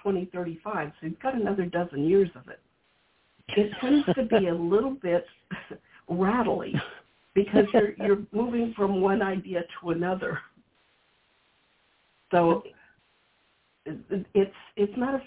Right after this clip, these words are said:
fun period to go through unless you decide that being rattly is part of your, your soul's process right now. It's, I just got out of Rahu period a few years ago,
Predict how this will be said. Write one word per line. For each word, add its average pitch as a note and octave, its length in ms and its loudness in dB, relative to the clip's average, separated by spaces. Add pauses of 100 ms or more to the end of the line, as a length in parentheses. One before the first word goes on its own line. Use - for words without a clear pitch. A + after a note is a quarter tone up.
fun G#3+ 340 -2
period E3 320 -6
to D#3 80 -8
go D#3 240 -6 (120)
through D#3 280 -6 (460)
unless F3+ 380 4 (100)
you F#3+ 160 -6
decide E3 560 -6
that E3 160 -6 (600)
being G3 300 6
rattly F#3 600 0
is F3 200 -2 (100)
part G3 240 -4
of F3+ 60 -4 (100)
your, D#3 360 -6 (800)
your F3 200 2 (120)
soul's E3 300 2 (100)
process - 500 -4 (160)
right C3 240 -8
now. C3 300 -8 (720)
It's, E3+ 200 2 (960)
I G3 140 6
just G#3 260 0 (120)
got F3 160 2
out E3 200 4
of E3 140 -2
Rahu D3 400 -2
period C#3 380 -6
a D3 140 -8
few D#3+ 140 -8
years E3 340 0
ago, C#3 420 -6